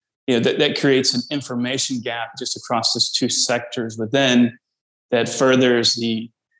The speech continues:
financial literacy gap that most consumers, uh, uh, you know, in my opinion, have when it comes to really understanding how to maximize and access real estate assets and, and the wealth that can be created within it.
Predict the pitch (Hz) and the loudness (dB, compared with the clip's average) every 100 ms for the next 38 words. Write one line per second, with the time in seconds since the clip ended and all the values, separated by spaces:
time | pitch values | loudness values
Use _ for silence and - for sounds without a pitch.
0 | _ - 123 127 123 107 120 147 156 143 | _ -6 -2 -2 -4 -6 0 2 4 2
1 | - 117 107 120 120 - 127 123 127 123 | 0 -4 -8 -10 -12 -12 -4 2 2 2
2 | 123 113 - 123 120 110 110 110 - _ | 0 0 2 2 2 0 -2 -6 -10 _
3 | 135 110 107 113 _ _ _ - 113 110 | -8 -6 -8 -12 _ _ _ -2 2 4
4 | 117 117 117 110 - 113 120 117 110 110 | 4 2 0 0 0 0 0 0 -2 -6
5 | - 113 104 - 110 113 110 107 _ _ | -8 -6 -4 -4 0 0 0 -4 _ _
6 | _ - 135 127 117 - 120 117 113 113 | _ -2 2 4 2 0 0 0 -2 -4
7 | 113 110 110 113 - 123 107 107 110 107 | -6 -4 -4 -4 -4 -6 -4 -6 -6 -8
8 | 107 - 107 - 113 113 - 101 101 110 | -6 -6 -6 -6 -4 0 0 -2 -4 0
9 | - 110 - 107 - _ _ _ - 113 | 2 2 0 -4 -8 _ _ _ -6 -4
10 | 110 110 107 - - 113 107 107 117 107 | 0 0 -2 -4 -4 -2 -2 -4 -2 0
11 | 104 - - 110 110 - | -2 -6 -8 -6 -6 -8